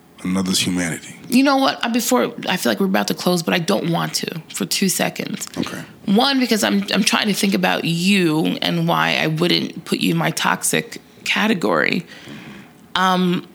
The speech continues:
Speaker 2: and it was some early signs that I think did, did help me understand that what I was dating wasn't necessarily the, the best.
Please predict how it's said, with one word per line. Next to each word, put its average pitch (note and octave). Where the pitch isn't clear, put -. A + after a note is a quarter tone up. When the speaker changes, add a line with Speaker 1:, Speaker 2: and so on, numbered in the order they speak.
Speaker 2:
and F#3+
it F#3+
was F#3
some G#3
early G#3+
signs G3+
that F#3+
I F3
think F3
did, F3
did G3+
help -
me E3+
understand E3+
that D#3
what D#3+
I D3+
was F3
dating E3
wasn't D#3
necessarily D3+
the, D3+
the D3+
best. -